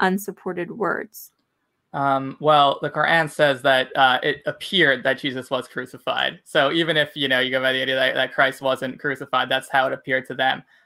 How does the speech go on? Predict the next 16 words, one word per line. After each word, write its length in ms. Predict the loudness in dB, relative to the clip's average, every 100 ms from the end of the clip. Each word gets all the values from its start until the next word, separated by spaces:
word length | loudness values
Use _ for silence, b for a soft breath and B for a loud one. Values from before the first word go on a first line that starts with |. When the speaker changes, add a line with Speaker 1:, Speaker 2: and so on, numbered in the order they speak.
| -2
Speaker 2:
I 140 | 0
kind 240 | 2 2 2
of 100 | 0
cleave 260 | 0 -2
to, 240 | 2 2 2
to 120 | -2
Tabari's 520 | 0 2 2 2 -2
idea 300 | -2 -2 -2
that 160 | -2 -2
when, 360 | 2 0 -2 -6
uh, 280 | 0 2 2
the 120 | 0
Quran 300 | -2 0 0
is 100 | 0 -2
saying 340 | 0 0 -2
that, 280 | 0 0